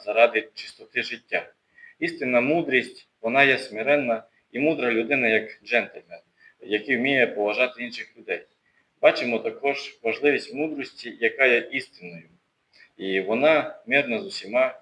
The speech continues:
відкрита, щира, розсудлива, і в ній багато доброго. Мудра людина, вона протилежна тій людині, яка є від світу. І бачимо також,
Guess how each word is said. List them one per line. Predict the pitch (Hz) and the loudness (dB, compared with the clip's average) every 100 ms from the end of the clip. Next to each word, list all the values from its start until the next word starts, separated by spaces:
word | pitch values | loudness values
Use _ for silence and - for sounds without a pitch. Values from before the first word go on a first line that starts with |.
| - | -20
відкрита, | - - 139 147 101 | -20 0 2 2 0
щира, | - - 131 110 98 | -8 -4 -2 2 0
розсудлива, | 101 - - 147 117 107 104 - - - - | -2 -8 -8 -2 0 2 0 -4 -16 -20 -12
і | 110 | -6
в | 113 | -2
ній | 156 156 | 0 0
багато | 127 135 120 | 2 0 0
доброго. | 110 110 90 - _ _ _ _ - - - | -4 -4 -4 -12 _ _ _ _ -20 -20 -4
Мудра | 156 170 147 | -2 4 4
людина, | 120 113 175 151 110 | 4 2 2 2 0
вона | 110 127 143 131 - _ _ _ | -2 2 2 0 -6 _ _ _
протилежна | 107 - 127 160 135 104 | -12 -2 6 6 6 0
тій | - 160 160 | -4 -2 -2
людині, | 123 131 123 110 - _ | 0 -2 -2 -4 -10 _
яка | - - 135 | -12 2 4
є | 120 | 4
від | 117 117 | 2 -4
світу. | 120 98 - _ _ _ _ _ | -6 -8 -10 _ _ _ _ _
І | 101 98 98 98 | -4 0 2 2
бачимо | 131 147 120 113 | 2 0 -2 -6
також, | 110 135 131 | -6 -4 -4